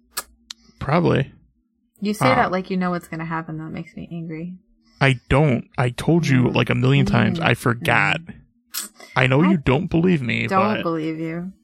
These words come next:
Speaker 2: I really do not.
Speaker 1: I feel like you should believe me more when I freely admitted to watching, like, the first half of this episode early.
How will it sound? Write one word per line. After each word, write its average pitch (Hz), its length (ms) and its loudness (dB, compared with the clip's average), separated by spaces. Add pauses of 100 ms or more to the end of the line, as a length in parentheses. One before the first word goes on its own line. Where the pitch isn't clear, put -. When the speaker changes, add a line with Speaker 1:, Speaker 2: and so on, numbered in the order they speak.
(260)
Speaker 2:
I 196 60 -14
really 202 340 -10
do 170 140 -12
not. 160 340 -12 (300)
Speaker 1:
I 131 80 2
feel 175 160 2
like 233 140 2
you - 40 -16
should 147 200 -6
believe 135 280 0
me 131 140 0
more 117 280 0
when 113 140 -4
I 113 120 -4
freely 143 440 0
admitted 117 540 -2
to - 120 -4
watching, 113 360 -2
like, 107 180 -2
the 113 100 0
first - 260 -4
half 113 180 -6
of 113 160 -8
this 117 160 -4
episode 110 400 -2
early. - 520 -4